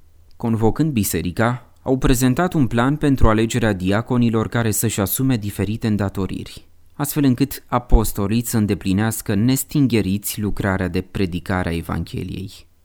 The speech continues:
Acești diaconi urmau să supravegheze anumite ramuri ale lucrării,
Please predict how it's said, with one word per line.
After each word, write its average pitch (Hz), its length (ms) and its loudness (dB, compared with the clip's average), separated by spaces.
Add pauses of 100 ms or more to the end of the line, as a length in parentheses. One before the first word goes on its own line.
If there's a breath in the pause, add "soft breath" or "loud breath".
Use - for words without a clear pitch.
(340)
Acești 127 500 -2
diaconi 107 600 0 (300 loud breath)
urmau 151 320 4
să 180 140 2
supravegheze 127 760 2
anumite 113 440 2
ramuri 104 440 0
ale 92 160 0
lucrării, - 680 -8